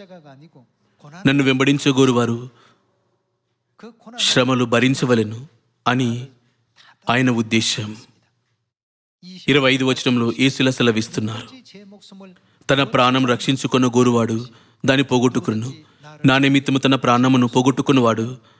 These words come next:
దాన్ని దక్కించుకొనును." ఆయన నిత్య పరలోక రాజ్యమునకు మీ సిలువను ఎత్తుకుని నన్ను వెంబడించండి అని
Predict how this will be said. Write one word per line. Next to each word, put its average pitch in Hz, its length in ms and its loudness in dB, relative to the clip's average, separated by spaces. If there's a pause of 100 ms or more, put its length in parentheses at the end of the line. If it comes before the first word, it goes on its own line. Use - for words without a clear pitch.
(460)
దాన్ని 123 260 2
దక్కించుకొనును." 117 720 -4 (1080)
ఆయన 120 540 0 (1040)
నిత్య 139 280 2
పరలోక 131 380 0
రాజ్యమునకు 123 880 0 (800)
మీ 147 120 6
సిలువను 135 340 2
ఎత్తుకుని 123 320 -2
నన్ను 127 140 2
వెంబడించండి 117 800 0 (800)
అని 127 120 2